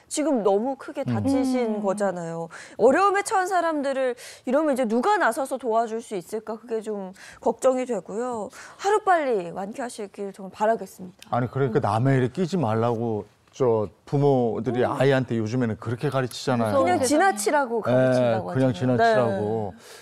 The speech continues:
Speaker 2: 근데 이렇게 묻지마 범죄, 이, 이 사건의 경우에 묻지마 범죄들이 대부분 아무 이유 없이 그러잖아요.
Speaker 1: 네.
Speaker 3: 음.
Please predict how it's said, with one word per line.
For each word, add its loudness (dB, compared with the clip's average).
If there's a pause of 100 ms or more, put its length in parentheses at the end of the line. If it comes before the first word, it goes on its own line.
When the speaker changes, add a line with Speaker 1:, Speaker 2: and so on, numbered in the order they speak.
(140)
Speaker 2:
근데 0
이렇게 2
묻지마 2
범죄, 4
이, 0
이 4
사건의 0
경우에 0 (160)
묻지마 2
범죄들이 0
대부분 2 (120)
아무 2
이유 6
없이 -2
그러잖아요. -2
Speaker 1:
네. 6
Speaker 3:
음. -4